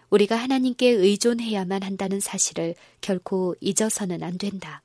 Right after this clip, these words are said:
우리는 사단의 관계에 대하여 끊임없이 경계하는 동시에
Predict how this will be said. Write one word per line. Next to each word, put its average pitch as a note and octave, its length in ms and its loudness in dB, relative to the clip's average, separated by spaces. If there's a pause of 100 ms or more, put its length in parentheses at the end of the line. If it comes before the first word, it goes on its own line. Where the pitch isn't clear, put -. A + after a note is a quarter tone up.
(960)
우리는 G#3 320 2
사단의 B3 440 0
관계에 A3+ 500 2
대하여 F3+ 520 -2 (220)
끊임없이 G#3 680 0
경계하는 G#3+ 640 0
동시에 F3 640 -2